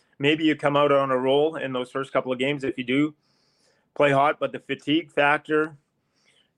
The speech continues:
the wear and the attrition that you have to put your body through at this time of the year is almost inhumane at times.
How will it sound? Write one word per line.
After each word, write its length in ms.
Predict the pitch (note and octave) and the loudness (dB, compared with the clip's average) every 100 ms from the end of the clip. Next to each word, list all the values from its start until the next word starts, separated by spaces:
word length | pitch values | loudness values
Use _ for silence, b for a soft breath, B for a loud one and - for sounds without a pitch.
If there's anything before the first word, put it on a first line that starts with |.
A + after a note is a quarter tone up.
| - - | -20 -14
the 120 | D3 C3+ | -6 -2
wear 560 | C3 C#3+ D#3+ D#3+ C3 - _ | 4 4 6 4 0 -12 _
and 160 | C3+ C3 | -2 2
the 80 | |
attrition 480 | B2 - D3+ D#3 D3+ | 0 2 2 2 2
that 140 | C3+ B2 | 0 2
you 80 | |
have 160 | C3 C#3+ | 2 0
to 80 | - | 0
put 160 | C#3+ | 0
your 100 | C3+ | 0
body 300 | B2 B2 C3 | 2 2 2
through 240 | C#3 C#3+ D3 | -2 -2 -2
at 80 | C3+ | -2
this 180 | C3 | -8
time 240 | - C3 B2+ | -2 -2 -2
of 60 | |
the 80 | B2 | -8
year 200 | C3 C3+ | -4 -4
is 140 | B2+ C3 | -2 -2
almost 360 | C3+ C#3+ - - | -2 -4 -6 -8
inhumane 600 | D3 C#3+ C3 B2 C3+ C#3+ | -6 -6 -6 -4 -4 -6
at 100 | C#3+ | -2
times. 520 | C3+ C3+ D3 C#3+ - | 0 2 0 -6 -20